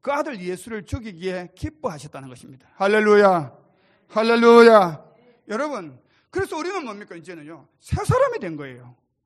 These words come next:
아멘입니까, 여러분? 이 사실을 사도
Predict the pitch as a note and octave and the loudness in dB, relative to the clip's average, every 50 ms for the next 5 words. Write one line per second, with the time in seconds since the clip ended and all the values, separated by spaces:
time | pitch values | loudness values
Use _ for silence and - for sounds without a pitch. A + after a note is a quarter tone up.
0 | _ _ _ _ _ _ _ - G3+ A3 A#3+ B3+ B3+ B3 A#3 A#3 A#3 A3 G3+ G3+ | _ _ _ _ _ _ _ -2 0 0 2 0 0 -2 -4 -2 -2 -2 -4 -2
1 | F#3+ F3 E3 D#3 C#3+ C3+ B2+ A#2+ _ _ _ _ _ _ _ _ _ _ _ _ | -4 -8 -10 -12 -14 -14 -16 -20 _ _ _ _ _ _ _ _ _ _ _ _
2 | _ _ _ _ _ _ _ _ _ _ A3 A3 A3 - G#3 G#3+ G#3+ A#3 G#3+ A3+ | _ _ _ _ _ _ _ _ _ _ -16 -14 -14 -12 -12 -12 -12 -10 -10 -10
3 | A3 G#3+ G3 F#3 F3+ E3+ E3 E3 F3+ F#3+ _ _ _ _ _ _ _ _ _ - | -10 -10 -12 -14 -16 -18 -20 -20 _ _ _ _ _ _ _ _ _ _ _ -14
4 | A3 F#3+ A3+ A3+ G#3+ G3 F#3 F3+ F3+ E3 - _ _ | -10 -6 -6 -6 -6 -8 -10 -12 -14 -16 -16 _ _